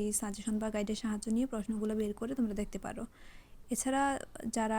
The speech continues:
এই কাজটি করতে পারবে না, তাদের জন্য তো আমি প্রশ্নগুলো বলেই দিব। একটা ভিডিওতে বললে ভিডিও অনেক লম্বা হয়ে যায়, সেই জন্য এক ভিডিওতে বলছি না। এখানে শুধুমাত্র তোমাদেরকে টপিকগুলো বলে দিয়েছি।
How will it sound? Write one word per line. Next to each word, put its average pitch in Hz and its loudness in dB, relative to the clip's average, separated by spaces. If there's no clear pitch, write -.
এই - 0
কাজটি - -2
করতে 233 -2
পারবে 226 2
না, 302 2
তাদের 240 2
জন্য 214 4
তো 214 -6
আমি 214 6
প্রশ্নগুলো 226 0
বলেই 226 4
দিব। 214 0
একটা 233 2
ভিডিওতে 240 4
বললে 240 4
ভিডিও 233 2
অনেক 226 4
লম্বা 220 4
হয়ে 226 2
যায়, 240 2
সেই 233 2
জন্য 214 4
এক 214 4
ভিডিওতে 220 4
বলছি 233 4
না। 208 2
এখানে 233 8
শুধুমাত্র 240 4
তোমাদেরকে 240 4
টপিকগুলো 233 2
বলে 247 2
দিয়েছি। 269 2